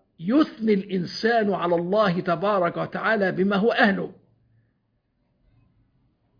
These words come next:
ويذكر اسم الله عز وجل بأسمائه الحسنى وصفاته العلى.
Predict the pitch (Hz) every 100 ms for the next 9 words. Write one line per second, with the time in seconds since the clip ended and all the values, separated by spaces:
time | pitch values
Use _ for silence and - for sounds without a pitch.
0 | _ _ - 170 220 294 285 240 254 254
1 | 233 220 202 208 220 202 170 208 165 190
2 | 180 170 190 180 185 208 - _ _ _
3 | _ _ _ _ _ _ _ _ _ _
4 | _ - - - 196 185 - 226 226 220
5 | 214 - - 139 185 190 196 190 175 254
6 | 196 -